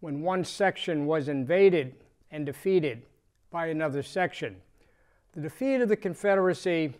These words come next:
in eighteen sixty-five produced a legacy of hate,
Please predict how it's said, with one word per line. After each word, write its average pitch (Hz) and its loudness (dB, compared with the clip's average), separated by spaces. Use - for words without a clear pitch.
in 170 -10
eighteen 165 -6
sixty-five 156 -4
produced 151 -2
a 156 -10
legacy 185 0
of 165 -2
hate, 180 -2